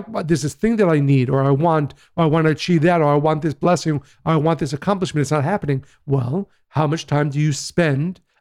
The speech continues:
attaching, actively attaching yourself to negativity? And that simply means how much time do you spend thinking negatively about others? By the way,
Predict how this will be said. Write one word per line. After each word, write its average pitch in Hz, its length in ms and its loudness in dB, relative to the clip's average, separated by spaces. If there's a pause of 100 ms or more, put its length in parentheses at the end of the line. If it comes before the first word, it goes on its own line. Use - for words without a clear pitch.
attaching, 185 680 -4
actively 160 540 -2
attaching 147 440 -4
yourself 147 420 -4 (340)
to 170 160 2
negativity? 139 640 -2 (480)
And 165 120 4
that 180 240 0
simply 165 340 0
means 185 320 2 (200)
how 151 200 -2
much 147 160 -8
time 208 240 0
do 190 80 -6
you 160 80 -2
spend 151 340 -4
thinking 147 320 -2
negatively 143 400 -2
about 139 140 2
others? 151 200 0
By 143 180 -4
the 139 100 0
way, 190 240 2